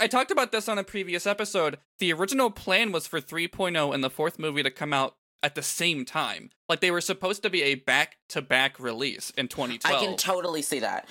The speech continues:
Speaker 1: This mov-, this movie was so intense of, like, a production and the way it looks. Like, I think, I think it looks great, and I can tell that it
Speaker 2: Mm-hmm.
Speaker 1: was, like, a lot of work that they were like, they were like, "Uh, due to that and some, you know, like, uh, uh,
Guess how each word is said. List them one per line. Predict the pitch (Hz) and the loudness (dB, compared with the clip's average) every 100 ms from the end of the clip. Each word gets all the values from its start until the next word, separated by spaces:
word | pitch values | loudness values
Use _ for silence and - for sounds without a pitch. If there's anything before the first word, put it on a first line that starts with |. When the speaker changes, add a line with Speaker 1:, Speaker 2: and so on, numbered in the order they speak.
| - | -8
Speaker 1:
This | 175 202 214 | 2 2 2
mov-, | 226 233 | 0 0
this | 214 226 | 0 0
movie | 254 254 | 0 0
was | 220 196 | 2 0
so | - 214 202 185 | 2 4 4 2
intense | 175 160 269 285 - - | 0 0 0 0 0 -4
of, | 165 147 | -2 2
like, | 151 147 | 0 0
a | |
production | 127 143 196 - 131 | -4 0 0 0 -4
and | 120 | -2
the | 120 | 0
way | 123 | 0
it | 113 | 0
looks. | 123 151 - | 0 -2 -2
Like, | 110 | -6
I | 104 - | -6 -4
think, | 151 | -2
I | 120 180 | 2 2
think | 190 127 | 2 -2
it | 117 | -2
looks | 113 - | -6 -6
great, | - 143 131 | -2 2 2
and | 117 | 0
I | |
can | 113 120 | -6 -8
tell | - 139 127 | 0 2 2
that | |
it | 151 | 0
Speaker 2:
Mm-hmm. | 117 | -2
Speaker 1:
was, | 117 | -4
like, | 120 | -2
a | |
lot | 117 113 | 0 0
of | 113 | 0
work | 131 135 - | 2 2 0
that | 123 | -4
they | 117 | -2
were | 120 | -2
like, | 117 113 _ _ - | -2 -2 _ _ -4
they | 131 | -2
were | |
like, | 131 139 - | 0 0 0
"Uh, | 208 220 208 185 170 | 2 4 4 2 0
due | - 240 | -2 2
to | 240 | 2
that | 185 175 180 160 | 4 4 4 2
and | 170 | -4
some, | 180 165 | -4 -4
you | 160 | 2
know, | 147 | 4
like, | 143 139 131 - _ _ - | 4 4 0 -16 _ _ 2
uh, | 147 139 117 139 | 4 4 2 0
uh, | - | 0